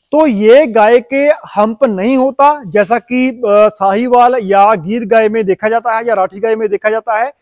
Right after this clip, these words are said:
इस गाय की रीढ़ की जो हड्डी है, ये उसकी गर्दन से लेकर के उसकी पूंछ तक बिल्कुल सीधी होती है।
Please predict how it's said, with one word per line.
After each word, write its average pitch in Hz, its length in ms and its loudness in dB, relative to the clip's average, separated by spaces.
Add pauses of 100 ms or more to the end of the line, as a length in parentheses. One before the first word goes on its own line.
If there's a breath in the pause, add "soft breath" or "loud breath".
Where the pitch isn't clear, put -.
(400)
इस 302 120 -2 (100)
गाय 240 320 2
की 277 300 -4
रीढ़ 233 320 -2
की 254 160 -6
जो 277 120 0
हड्डी 220 360 0
है, 180 220 -2 (520)
ये 262 360 0
उसकी 294 420 -4
गर्दन 220 440 0
से 277 160 -4
लेकर 220 380 0
के 269 200 -4
उसकी 294 480 -8
पूंछ 254 500 -8
तक 254 180 -2
बिल्कुल 233 480 -4
सीधी 226 360 -2
होती 254 340 -2
है। 277 220 -2